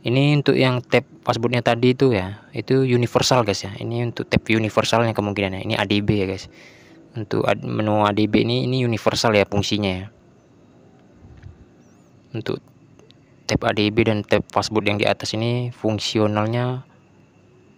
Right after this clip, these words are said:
universal, ya, berlaku untuk di semua fo-, smartphone, ya, yang bisa masuk ke mode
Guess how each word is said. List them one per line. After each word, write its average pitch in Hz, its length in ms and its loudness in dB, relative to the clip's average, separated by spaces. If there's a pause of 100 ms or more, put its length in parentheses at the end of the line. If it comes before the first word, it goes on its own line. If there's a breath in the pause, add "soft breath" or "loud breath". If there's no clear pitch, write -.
(640)
universal, 110 640 0
ya, 95 240 -4
berlaku 98 400 -2
untuk 104 180 -4
di 95 540 -4
semua - 800 -2
fo-, - 480 -8
smartphone, 101 720 0
ya, 95 320 -4
yang 95 320 -8
bisa 95 400 -2 (160)
masuk - 320 -4
ke 101 80 -2
mode 95 480 -4